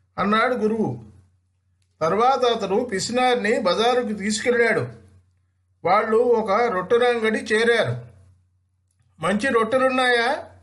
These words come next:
అని దుకాణం వాడిని గురువు అడిగాడు. "ఉన్నాయి బాబు, వెన్నలాంటి మంచి రొట్టెలు," అన్నాడు దుకాణం వాడు. గురువు పిసినారితో,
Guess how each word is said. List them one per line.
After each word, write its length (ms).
అని 160
దుకాణం 540
వాడిని 220
గురువు 320
అడిగాడు. 400
"ఉన్నాయి 340
బాబు, 560
వెన్నలాంటి 640
మంచి 340
రొట్టెలు," 640
అన్నాడు 320
దుకాణం 480
వాడు. 200
గురువు 260
పిసినారితో, 960